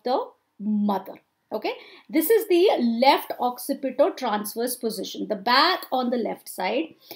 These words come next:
the occiput on the left side, and it is a well-flexed head, okay?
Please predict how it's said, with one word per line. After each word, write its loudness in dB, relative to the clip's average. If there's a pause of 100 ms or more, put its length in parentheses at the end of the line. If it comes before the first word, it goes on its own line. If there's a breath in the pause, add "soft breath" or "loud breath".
(240 loud breath)
the -6 (160)
occiput 0
on 0
the -2
left -6
side, -2 (340 loud breath)
and 6
it 0
is 0
a 4 (200)
well-flexed 0 (220)
head, -8 (520)
okay? -4